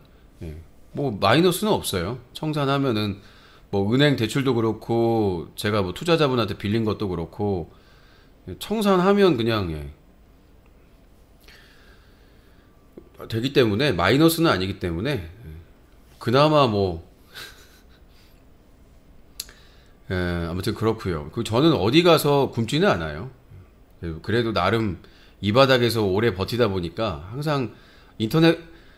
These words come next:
그러니까 아프리카 티비에서 주력으로 활동하다가 밖에 나가서 버틴 사람이 저밖에 없어요.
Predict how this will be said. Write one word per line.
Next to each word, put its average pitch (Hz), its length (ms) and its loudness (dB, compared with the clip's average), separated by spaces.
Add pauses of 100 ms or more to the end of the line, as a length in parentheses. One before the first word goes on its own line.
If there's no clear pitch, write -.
그러니까 92 280 2
아프리카 196 500 2
티비에서 151 1080 6
주력으로 139 440 4
활동하다가 110 1000 2 (760)
밖에 165 340 0
나가서 127 640 4
버틴 131 320 0
사람이 131 340 2
저밖에 123 380 -2
없어요. 80 300 -8